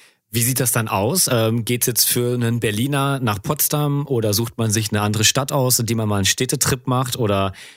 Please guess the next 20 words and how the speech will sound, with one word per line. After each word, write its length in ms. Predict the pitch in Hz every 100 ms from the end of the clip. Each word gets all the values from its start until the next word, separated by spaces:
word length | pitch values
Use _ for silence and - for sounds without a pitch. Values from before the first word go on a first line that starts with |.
| _
suchst 300 | 117 117 -
du 60 |
ganz 240 | 123 117 -
bewusst 280 | 110 120 -
die 40 |
Natur? 640 | 107 101 - 135 147 151 143
Ähm, 560 | 104 98 98 98 98 104
da 120 | -
kannst 200 | 101 120
du 60 | 120
ja 40 |
auch 40 | 120
nochmal 180 | 120 101
ein 40 |
bisschen 260 | 104 - 98
was 140 | 98
sagen, 360 | 101 95 98 95
wie 100 | 107
du 160 | 107
deine, 640 | 107 101 101 98 98 95